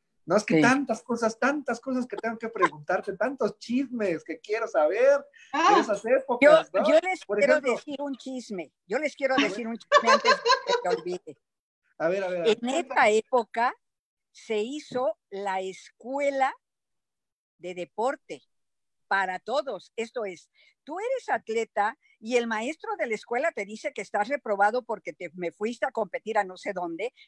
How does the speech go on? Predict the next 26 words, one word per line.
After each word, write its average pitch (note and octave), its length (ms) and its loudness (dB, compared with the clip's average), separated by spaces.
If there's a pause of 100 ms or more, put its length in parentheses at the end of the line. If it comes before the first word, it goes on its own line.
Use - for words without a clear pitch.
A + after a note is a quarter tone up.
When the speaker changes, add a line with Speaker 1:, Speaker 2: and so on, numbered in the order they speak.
(120)
Speaker 2:
no F3+ 100 -4
hay A3+ 100 2
problema, G3 640 -4
aquí A#3 300 -8
tienes B3 340 -6
maestro. F3 680 -4 (640)
Ahí F3 540 -2 (560)
teníamos A3+ 800 0
a F3 100 4
la D#3+ 140 0
escuela, G3+ 720 2
academias F#3+ 1080 -2
teníamos F#3+ 580 -2 (220)
para D#3+ 220 0
los D#3+ 220 -6
grandes G#3+ 400 0
deportistas F3+ 600 -6
que F#3 100 -2
lograron G3 560 2
muchas A#3+ 400 0
cosas. - 480 -12 (240)
Ya, F3+ 180 0 (360)
el E3+ 140 -4
chisme G#3+ 360 -2
ahora F3 160 2
sí. - 160 -12